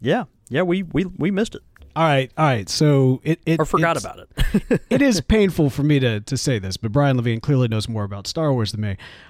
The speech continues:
Speaker 2: Uh,
Speaker 1: Ugh.
Speaker 2: all right, I know
Speaker 1: Ugh.
Speaker 2: it, it
Speaker 1: It
Speaker 2: hurt.
Speaker 1: was
Speaker 2: It felt
Speaker 1: painful to
Speaker 2: weird
Speaker 1: hear.
Speaker 2: saying it. Yeah,
Speaker 1: Yeah.
Speaker 2: yeah.
Speaker 1: Hmm.
Speaker 2: Uh, but no, not only did I get a text message,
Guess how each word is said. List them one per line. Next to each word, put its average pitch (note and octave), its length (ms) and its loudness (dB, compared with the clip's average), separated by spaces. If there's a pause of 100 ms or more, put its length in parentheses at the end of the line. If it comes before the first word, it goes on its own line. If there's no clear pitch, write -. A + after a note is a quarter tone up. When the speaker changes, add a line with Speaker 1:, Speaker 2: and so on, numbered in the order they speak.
(140)
Speaker 2:
Uh, C#3+ 40 -2
Speaker 1:
Ugh. C3 680 2 (200)
Speaker 2:
all D#3+ 80 2
right, D3 200 0
I D#3 60 2
know D3+ 180 4
Speaker 1:
Ugh. A#2+ 180 2
Speaker 2:
it, - 40 0
it - 0 -
Speaker 1:
It B2+ 80 2
Speaker 2:
hurt. C#3+ 100 4
Speaker 1:
was C3 80 0
Speaker 2:
It C3+ 60 2
felt A#3+ 140 4
Speaker 1:
painful G#3 140 2
to F#3+ 60 6
Speaker 2:
weird F#3 160 2
Speaker 1:
hear. - 80 0
Speaker 2:
saying A#2+ 240 0
it. E2 160 -16 (120)
Yeah, B2 280 -2 (160)
Speaker 1:
Yeah. C3+ 120 -8
Speaker 2:
yeah. G2 240 -2 (260)
Speaker 1:
Hmm. C#3 140 -6 (300)
Speaker 2:
Uh, F3 300 2
but D#3 160 0
no, F3+ 180 4
not F#3+ 180 2
only G#3+ 200 4
did E3+ 140 2
I D#3+ 80 4
get D#3+ 120 2
a D3 100 2
text - 340 0
message, B2+ 460 -2